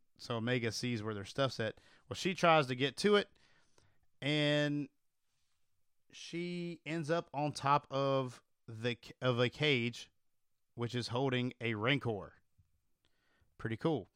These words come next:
I hadn't seen a Rancor in a while. So she's on top of this cage, and the Zygerians see her and capture her and bring them to their leader. How do you say this guy's name? Is it Rainey? Ronnie? I can't remember.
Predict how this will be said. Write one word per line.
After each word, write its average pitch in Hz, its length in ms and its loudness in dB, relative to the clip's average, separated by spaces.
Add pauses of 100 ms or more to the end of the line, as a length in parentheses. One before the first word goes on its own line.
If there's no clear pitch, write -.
(460)
I 117 80 2
hadn't 127 180 2
seen 135 180 0
a 123 60 2
Rancor 127 540 4
in 120 160 -2
a 117 60 0
while. 120 440 4 (320)
So 127 520 4 (140)
she's 143 280 0
on 156 160 6
top 147 200 4
of 139 60 -4
this 131 160 0
cage, 190 460 2 (120)
and 131 240 0
the 123 40 2
Zygerians 135 920 2
see 170 300 0
her 175 320 2 (120)
and 117 160 -8
capture 170 400 2
her 180 200 0
and 127 180 0
bring 147 220 2
them 160 160 -2
to 160 160 -4
their 160 180 0
leader. 123 400 0 (1120)
How 120 140 -2
do 123 60 -2
you 123 60 -4
say 139 140 -2
this 131 140 -4
guy's 131 220 0
name? 135 140 2
Is 104 60 -2
it 90 80 -4
Rainey? 131 500 -2
Ronnie? 127 380 0
I 117 100 2
can't 123 220 -4
remember. 101 380 -6